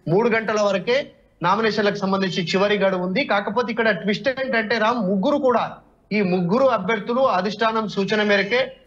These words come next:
ఆ, ఒకరు నిన్న, ఒకరు ఈ రోజు, మరో, మరో ఇంకొకరు, ఇద్దరు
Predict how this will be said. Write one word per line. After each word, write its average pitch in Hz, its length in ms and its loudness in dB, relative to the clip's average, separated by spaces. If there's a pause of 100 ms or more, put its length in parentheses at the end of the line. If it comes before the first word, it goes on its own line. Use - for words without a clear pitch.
(480)
ఆ, 190 400 2 (340)
ఒకరు 226 480 -2 (300)
నిన్న, 233 460 0 (180)
ఒకరు 196 320 2
ఈ 196 160 0
రోజు, 226 500 2
మరో, 202 160 0
మరో 208 200 2
ఇంకొకరు, 220 360 2
ఇద్దరు 208 640 2